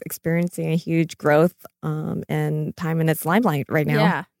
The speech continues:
Speaker 2: Two thousand eighteen is definitely the year of the woman, I feel like.
Speaker 1: Yeah, so
Speaker 2: <laughs>
Speaker 1: I'm, I'm all gearing up for that.
Speaker 2: Yeah. And how about, um, resources in L A? What resources,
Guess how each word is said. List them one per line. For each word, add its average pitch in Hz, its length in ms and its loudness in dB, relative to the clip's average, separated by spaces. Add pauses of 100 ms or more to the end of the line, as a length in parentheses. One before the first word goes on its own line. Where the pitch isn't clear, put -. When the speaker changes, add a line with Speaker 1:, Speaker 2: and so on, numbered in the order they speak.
(120)
Speaker 2:
Two 269 180 -4
thousand 214 280 0
eighteen 185 320 -4
is 175 80 -6
definitely 175 320 -2
the 165 120 -4
year 156 220 -6
of 165 80 -10
the 175 100 -12
woman, 180 300 -6
I 165 80 -8
feel - 220 -10
like. 180 260 -4
Speaker 1:
Yeah, 190 200 4
so 190 140 8
Speaker 2:
<laughs> 190 40 6
Speaker 1:
I'm, 220 500 4
I'm 220 220 4
all 269 160 6
gearing 208 280 4
up 202 80 2
for 185 120 2
that. 170 380 2 (240)
Speaker 2:
Yeah. 185 260 -2 (380)
And 311 340 0
how 302 180 0
about, 359 300 4 (100)
um, 254 260 2
resources 240 640 -2
in 208 100 -4
L 196 200 0
A? 190 140 0
What 208 200 2
resources, 220 800 -4